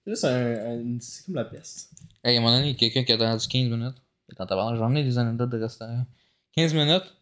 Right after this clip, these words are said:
Speaker 1: Par là, ça, je vais aller pisser.
Speaker 2: Il est, non, non, reste là.
Speaker 1: Non, mais j'ai envie de pisser, mais je vais me pisser dessus. Continue, continue.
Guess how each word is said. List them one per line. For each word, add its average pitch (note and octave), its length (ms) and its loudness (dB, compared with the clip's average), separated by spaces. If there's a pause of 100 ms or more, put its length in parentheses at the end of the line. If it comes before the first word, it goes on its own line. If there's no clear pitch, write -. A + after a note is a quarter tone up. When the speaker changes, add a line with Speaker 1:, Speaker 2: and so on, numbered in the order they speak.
(260)
Speaker 1:
Par C3 100 0
là, C3+ 80 2
ça, D3+ 140 -2
je - 20 -6
vais C3 80 2
aller A#2+ 100 2
pisser. - 300 -12
Speaker 2:
Il B2+ 120 2
est, C3+ 100 2
non, D3+ 80 4
non, D#3 80 4
reste A#2 420 0
là. D#3 80 -6 (100)
Speaker 1:
Non, D3 100 0
mais C#3+ 80 0
j'ai C3+ 60 4
envie C#3+ 140 2
de D3+ 60 -4
pisser, - 280 4
mais E3+ 140 0
je D3 80 -2
vais D3 80 0
me C3+ 60 -8
pisser C#3 180 0
dessus. F3+ 240 -8 (800)
Continue, A3 340 -4 (100)
continue. A3 380 -4